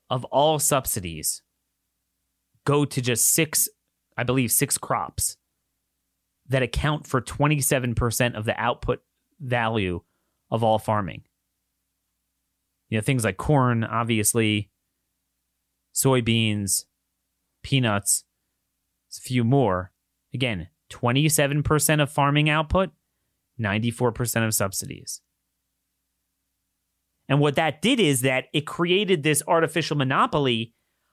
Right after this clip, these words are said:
of big, th-, th-, a lot of them are owned in Manhattan. They're not in, in, owned in Kansas. They're these big companies. So now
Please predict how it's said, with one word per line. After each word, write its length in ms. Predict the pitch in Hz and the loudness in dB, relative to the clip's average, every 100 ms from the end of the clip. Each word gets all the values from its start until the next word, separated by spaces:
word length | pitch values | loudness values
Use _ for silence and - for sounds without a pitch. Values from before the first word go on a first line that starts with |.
| _ | _
of 300 | 165 143 113 | -4 -4 -2
big, 420 | 202 214 165 143 - _ _ _ _ - | 0 2 0 -4 -8 _ _ _ _ -4
th-, 160 | 202 | -2
th-, 120 | 165 180 | 0 0
a 40 | |
lot 160 | 196 269 | 2 2
of 60 | |
them 100 | 240 | 2
are 180 | 196 175 | 2 2
owned 220 | 214 220 | 2 2
in 100 | 185 | 2
Manhattan. 760 | 175 143 - 277 151 120 101 110 | 0 -2 0 -2 -2 -6 -6 -2
They're 100 | 170 | 0
not 240 | 190 214 - | 0 -2 -2
in, 180 | 180 180 | -4 -2
in, 280 | 165 170 165 | -4 -6 -4
owned 280 | 175 202 175 | -2 0 0
in 100 | 147 | -2
Kansas. 680 | 165 262 196 113 101 - - _ _ _ _ _ - | 0 0 2 0 -2 -4 -10 _ _ _ _ _ 0
They're 140 | 175 | 2
these 180 | 175 151 | 2 2
big 180 | 202 180 | 0 0
companies. 800 | 151 240 196 131 107 113 - - _ _ _ _ _ _ _ _ _ _ _ _ _ _ _ _ _ _ - | 0 2 2 2 0 -2 -4 -8 _ _ _ _ _ _ _ _ _ _ _ _ _ _ _ _ _ _ -4
So 220 | - 208 | 0 2
now 640 | 190 226 277 185 160 156 | 2 0 2 2 0 -2